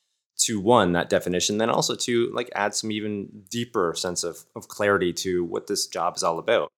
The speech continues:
So, you know, maybe you could give us the, the most general, well, generalized sense of what a day would be like, you know, within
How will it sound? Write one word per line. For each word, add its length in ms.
So, 500
you 160
know, 80
maybe 240
you 200
could 140
give 140
us 120
the, 240
the 100
most 300
general, 720
well, 160
generalized 520
sense 340
of 240
what 320
a 60
day 260
would 240
be 180
like, 480
you 60
know, 160
within 640